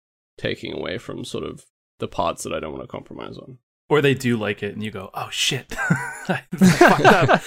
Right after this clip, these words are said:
Speaker 1: <laughs> Yeah.
Speaker 2: They shouldn't,
Speaker 1: This
Speaker 2: if I did
Speaker 1: idiot
Speaker 2: this
Speaker 1: likes
Speaker 2: right,
Speaker 1: it.
Speaker 2: they wouldn't like it.
Speaker 1: <laughs> Yeah.
Speaker 2: Yeah.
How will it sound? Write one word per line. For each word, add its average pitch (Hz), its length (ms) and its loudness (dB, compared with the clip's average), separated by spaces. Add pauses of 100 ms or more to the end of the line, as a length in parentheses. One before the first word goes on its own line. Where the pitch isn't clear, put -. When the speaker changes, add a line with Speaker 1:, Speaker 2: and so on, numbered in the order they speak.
(120)
Speaker 1:
<laughs> 170 200 2
Yeah. 190 340 4
Speaker 2:
They 160 100 2
shouldn't, 190 380 6
Speaker 1:
This 190 180 6
Speaker 2:
if 165 80 6
I 233 120 8
did 233 40 6
Speaker 1:
idiot 214 160 8
Speaker 2:
this 202 100 8
Speaker 1:
likes 202 200 6
Speaker 2:
right, 185 140 8
Speaker 1:
it. 214 80 4
Speaker 2:
they 156 120 4
wouldn't 156 240 4
like 147 200 2
it. 131 200 2
Speaker 1:
<laughs> - 40 -18 (280)
Yeah. 127 340 -2
Speaker 2:
Yeah. 127 300 0